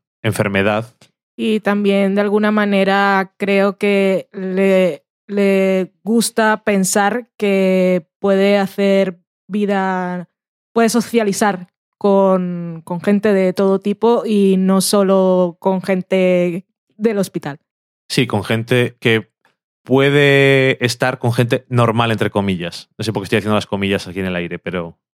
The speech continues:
Speaker 2: Yo toda, toda mi vida intentando encontrar una palabra que pueda usar en todos los contextos,
Speaker 1: Ujú.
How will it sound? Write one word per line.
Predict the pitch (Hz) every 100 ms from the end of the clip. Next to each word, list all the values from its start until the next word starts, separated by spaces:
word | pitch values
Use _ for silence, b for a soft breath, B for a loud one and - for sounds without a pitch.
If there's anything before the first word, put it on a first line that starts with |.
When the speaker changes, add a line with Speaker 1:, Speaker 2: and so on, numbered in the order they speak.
| _ -
Speaker 2:
Yo | 226 247
toda, | 262 254 254 247 247 240 226
toda | - 247
mi | 262 247
vida | 240 254 285 339 - -
intentando | 220 208 202 208 208 214 214 214 208 208
encontrar | 208 202 190 214 220 247 - _ -
una | 233 220 208 208 202 202 196 190 -
palabra | 196 196 214 226
que | 208
pueda | 202 202
usar | 196 196 190 180 190 _
en | 190 185 185
todos | 190
los | 196
contextos, | - 185 180 196 - - 254 - _ _
Speaker 1:
Ujú. | 120 120